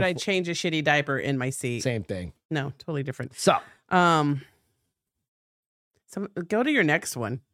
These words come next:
Speaker 1: You ready for this one?
Speaker 2: Yeah.
Speaker 1: This is why I'm getting, when you hear my feel good, you're gonna be like, "You're right." All right. So next up, it's just all me tonight.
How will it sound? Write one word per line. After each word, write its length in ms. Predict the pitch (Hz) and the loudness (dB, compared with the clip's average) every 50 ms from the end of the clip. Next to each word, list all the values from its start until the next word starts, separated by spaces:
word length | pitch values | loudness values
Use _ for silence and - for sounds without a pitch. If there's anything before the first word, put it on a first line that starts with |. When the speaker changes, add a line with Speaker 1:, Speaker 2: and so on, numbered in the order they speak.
| _ _ _ _ - - _ _ | _ _ _ _ -20 -20 _ _
Speaker 1:
You 140 | 117 117 113 | 0 2 4
ready 180 | 110 110 107 104 | 4 4 4 4
for 100 | 95 104 | 2 2
this 200 | 98 107 104 - | 2 0 2 2
one? 160 | 135 135 123 - | 0 0 0 -2
Speaker 2:
Yeah. 260 | 185 185 185 170 160 | -2 2 2 4 6
Speaker 1:
This 200 | 156 143 - - | 4 4 4 2
is 120 | 156 135 | 0 4
why 240 | 139 147 143 139 135 | 4 6 6 6 6
I'm 160 | 135 131 127 | 4 4 2
getting, 480 | 113 107 131 127 131 143 147 147 139 - _ _ _ _ | 0 2 2 4 6 4 4 2 0 -4 _ _ _ _
when 200 | 113 110 110 113 | 0 2 4 4
you 120 | 117 120 | 4 4
hear 180 | 113 131 147 151 | 4 4 4 4
my 280 | 165 156 147 143 135 117 - _ | 4 2 2 2 2 0 -2 _
feel 220 | 139 151 165 160 | 0 2 2 2
good, 220 | 120 107 107 104 92 | 0 0 -2 -2 -2
you're 80 | 101 98 | -2 -4
gonna 100 | 98 95 | -4 -4
be 80 | 92 | -4
like, 160 | 92 92 92 - _ _ | -4 -6 -6 -8 _ _
"You're 100 | 95 95 | -6 -4
right." 280 | 101 110 117 104 - - _ _ _ _ _ _ _ _ _ _ _ _ _ _ _ _ _ _ _ _ _ _ _ _ _ _ _ _ _ _ _ _ _ _ _ _ _ _ _ _ _ _ _ - | -4 -4 -6 -8 -12 -16 _ _ _ _ _ _ _ _ _ _ _ _ _ _ _ _ _ _ _ _ _ _ _ _ _ _ _ _ _ _ _ _ _ _ _ _ _ _ _ _ _ _ _ 4
All 60 | 185 | 6
right. 220 | 190 160 117 98 - _ _ _ _ _ _ _ _ | 6 6 4 2 -4 _ _ _ _ _ _ _ _
So 460 | - - - 220 214 190 156 127 120 - _ | -6 0 4 6 6 8 6 6 4 0 _
next 640 | 151 160 185 208 220 226 214 - - - - - - _ 147 | 2 4 6 6 6 6 4 2 0 -6 -8 -12 -4 _ 4
up, 400 | 156 147 131 123 135 151 - _ _ _ _ _ _ _ _ _ _ _ _ _ _ _ _ _ _ - | 6 6 8 6 6 4 2 _ _ _ _ _ _ _ _ _ _ _ _ _ _ _ _ _ _ -2
it's 120 | 123 - | 0 2
just 220 | 185 196 - - | 2 0 4 6
all 160 | 185 185 175 156 | 6 8 8 8
me 200 | 147 151 165 160 | 6 6 4 4
tonight. 440 | - - 110 101 95 90 87 - | 2 0 0 2 2 -2 -2 -6